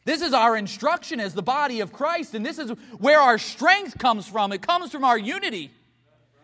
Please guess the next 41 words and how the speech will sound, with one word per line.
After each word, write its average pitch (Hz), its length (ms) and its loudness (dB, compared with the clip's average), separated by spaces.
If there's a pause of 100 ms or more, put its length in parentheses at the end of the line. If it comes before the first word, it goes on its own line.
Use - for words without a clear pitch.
(140)
And 202 180 2
God 349 260 8
has 302 180 4
created 311 540 -2
the 247 120 -4
environment, 247 640 2
and 214 80 -4
He's 233 120 -4
given 349 240 -2
us 302 140 -2
the 226 140 -8
place 330 420 -4 (240)
where 285 180 4
all 330 300 8
we 339 120 0
have 311 220 2
to 285 60 -8
do 311 160 -2
is 233 100 -4
endeavor 302 540 2
to 262 80 -4
maintain 247 600 -6
it. - 260 -16 (3250)
Your 139 100 -12
spirit 180 380 -8
of 135 120 -12
prayer. 143 400 -8 (1120)
And 202 140 0
I 233 100 2
want 254 240 -6
you 190 80 -6
to, 156 220 -4
I, 208 240 -2
I 196 120 -2
want 220 120 -4
to 180 60 -8
be 160 80 -8
very 170 260 -8
clear 175 260 -12
tonight, 131 280 -14
church, 131 440 -18